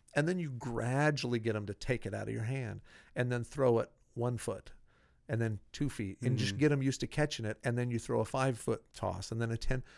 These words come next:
Speaker 1: So it's baby steps
Speaker 2: Right.
Speaker 1: with, with most dogs. Now, once again, some dogs are the exception and they're sort of natural at it and they get it.
Speaker 2: Yeah.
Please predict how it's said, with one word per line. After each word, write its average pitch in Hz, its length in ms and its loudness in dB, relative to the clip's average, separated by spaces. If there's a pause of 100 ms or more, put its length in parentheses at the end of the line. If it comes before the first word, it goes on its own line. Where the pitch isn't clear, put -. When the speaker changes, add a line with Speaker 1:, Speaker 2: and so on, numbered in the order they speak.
(100)
Speaker 1:
So - 140 4
it's 156 140 6
baby 135 400 6
steps 107 400 -2
Speaker 2:
Right. 101 160 4
Speaker 1:
with, - 240 4
with 139 180 2
most 123 260 2
dogs. 101 300 -4
Now, 131 180 -2 (100)
once 170 140 0
again, 110 140 -6
some 117 200 -2
dogs 113 260 4
are 113 40 -2
the 104 120 -2
exception - 500 -2
and 104 120 -4
they're 104 120 -2
sort 101 240 -4
of 98 80 -6
natural 101 480 -4
at 104 140 0
it 123 80 -4
and 113 80 -6
they 104 80 0
get 110 320 -2
it. 139 180 -2
Speaker 2:
Yeah. 92 240 0